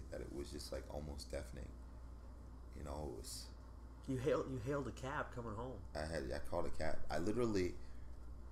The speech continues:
Speaker 1: walked through the airport alone. No one said anything to me. Grabbed my bag off the carousel,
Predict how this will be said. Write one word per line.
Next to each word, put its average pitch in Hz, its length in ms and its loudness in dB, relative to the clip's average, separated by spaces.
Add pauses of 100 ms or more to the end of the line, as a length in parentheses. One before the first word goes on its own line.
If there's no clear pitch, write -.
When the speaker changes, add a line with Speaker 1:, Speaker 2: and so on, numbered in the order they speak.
(1000)
Speaker 1:
walked 85 400 2
through 85 180 0
the 87 180 2
airport 80 500 0 (1300)
alone. 69 540 0
No - 60 2
one 80 140 2
said 76 240 10
anything 80 360 6
to 78 100 -2
me. 78 320 -2
Grabbed 76 300 0
my 76 100 0
bag 73 400 0 (320)
off 73 160 -2
the - 80 -6
carousel, - 580 -4